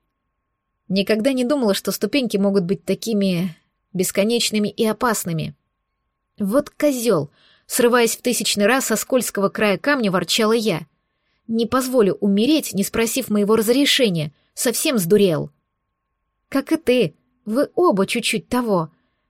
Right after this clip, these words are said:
Вспотев, Эри поджимала губы, но все равно тащила меня по коридору. Хоть я и была чуть выше,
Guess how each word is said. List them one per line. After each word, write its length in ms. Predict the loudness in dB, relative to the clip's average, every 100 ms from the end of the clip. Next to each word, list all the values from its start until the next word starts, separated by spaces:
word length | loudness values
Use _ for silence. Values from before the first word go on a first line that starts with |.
| _
Вспотев, 600 | -6 2 2 4 2 0 2
Эри 220 | 2 4
поджимала 500 | 2 2 4 4 4
губы, 300 | 2 2 2
но 100 | 2
все 180 | 0 2
равно 280 | 2 0 0
тащила 400 | 0 2 2 2
меня 260 | 0 -2
по 100 | -4
коридору. 600 | 0 2 4 2 0 -4 -14 _ _ _
Хоть 260 | -2 0 4
я 80 | 4
и 40 |
была 240 | 4 4 2
чуть 240 | -2 -2
выше, 400 | -2 0 -2